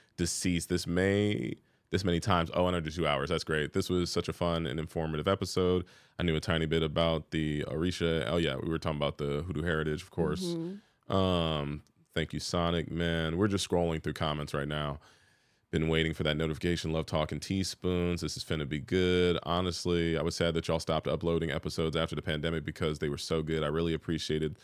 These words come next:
Speaker 1: the both of you sharing personal things you discovered in therapy and reflecting on the struggles of your relationship in older episodes because they provided clarity for things that were going on in my life." Thank you.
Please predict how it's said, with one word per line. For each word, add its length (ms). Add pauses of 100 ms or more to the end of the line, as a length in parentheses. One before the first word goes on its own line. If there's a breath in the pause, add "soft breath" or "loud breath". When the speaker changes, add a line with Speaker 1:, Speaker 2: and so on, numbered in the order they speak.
(380 soft breath)
Speaker 1:
the 60
both 220
of 80
you 100
sharing 320
personal 400
things 260
you 60
discovered 400
in 80
therapy 400
and 80
reflecting 540
on 220
the 80
struggles 520
of 140
your 80
relationship 680
in 160
older 280
episodes 400
because 280
they 60
provided 360
clarity 520 (340 soft breath)
for 300
things 600 (100)
that 360
were 200
going 320
on 160
in 60
my 100
life." 360
Thank 240
you. 260